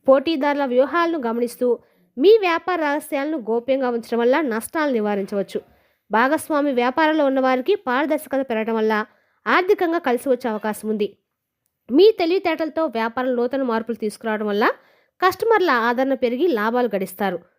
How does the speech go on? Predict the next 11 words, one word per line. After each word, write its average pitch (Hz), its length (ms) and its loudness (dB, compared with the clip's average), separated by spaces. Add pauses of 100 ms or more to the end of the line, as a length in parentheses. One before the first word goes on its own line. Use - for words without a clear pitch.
(260)
ఉద్యోగ 240 300 4
రంగంలో 285 380 0
కొన్ని 269 220 2
మిశ్రమ 262 340 -2
ఫలితాలు 269 380 0
అందుకుంటారు. 202 520 -4 (280)
కార్యాలయంలో 262 640 2
మీ 294 200 2
పనితీరుపై 320 600 -2
అధికారులు 254 520 -4
ప్రత్యేకంగా 240 640 -2